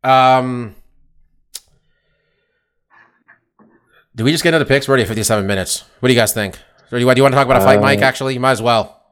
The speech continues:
Speaker 1: We're, uh, we're not getting 'cause he's retiring. So talk about Jorge if you want. <laughs>
Speaker 2: Yeah, yeah, yeah. Um, so this one is a bit out of the, uh, time frame purview that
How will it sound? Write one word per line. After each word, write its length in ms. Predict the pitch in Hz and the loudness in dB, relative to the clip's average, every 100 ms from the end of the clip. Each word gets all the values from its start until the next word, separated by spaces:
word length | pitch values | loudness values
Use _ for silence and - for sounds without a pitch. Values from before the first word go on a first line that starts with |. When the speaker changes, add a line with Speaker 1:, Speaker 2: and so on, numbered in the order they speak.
| _ | _
Speaker 1:
We're, 220 | 110 110 | -2 0
uh, 360 | 107 107 104 92 - _ _ _ _ - | 2 2 2 -2 -8 _ _ _ _ -14
we're 160 | 110 | -8
not 200 | 104 117 | 0 0
getting 160 | 123 113 | 0 0
'cause 120 | 113 | -2
he's 100 | 98 | -4
retiring. 480 | 104 113 107 92 85 _ | -2 0 0 -4 -10 _
So 260 | - 92 85 _ | -8 -8 -8 _
talk 100 | 113 | -6
about 120 | 110 | -2
Jorge 220 | 110 113 101 | 2 2 0
if 60 | |
you 100 | 95 | -2
want. 260 | 104 110 113 | -2 -2 2
<laughs> 60 | 175 131 - - _ _ - | 2 2 0 -4 _ _ -4
Speaker 2:
Yeah, 340 | 120 143 254 277 | 2 4 4 2
yeah, 200 | 240 233 | 0 -2
yeah. 340 | 226 175 87 | -2 -4 -4
Um, 460 | 107 107 104 98 95 | -2 -2 -2 -6 -10
so 600 | - - 131 123 120 113 - _ - | -8 0 2 4 0 -4 -14 _ -4
this 260 | 143 147 | -2 0
one 200 | 180 175 | 0 -2
is 440 | - 131 131 123 - | 0 2 2 2 -4
a 160 | 123 120 101 - | -4 -2 -6 -4
bit 280 | 135 143 170 113 | 2 2 0 -2
out 280 | 117 120 - | -2 -2 -2
of 420 | 113 110 104 107 - | 0 0 -2 -10 -16
the, 400 | 104 110 107 107 | -10 -6 -2 2
uh, 380 | 98 92 92 87 - - | 2 2 2 -2 -6 -16
time 380 | - 117 117 117 | -8 -2 -2 -2
frame 340 | - 113 110 | -4 -4 -4
purview 580 | - 127 117 95 101 156 - _ - | -2 0 2 0 -2 -2 -6 _ -12
that 500 | 98 104 98 95 | -2 2 2 0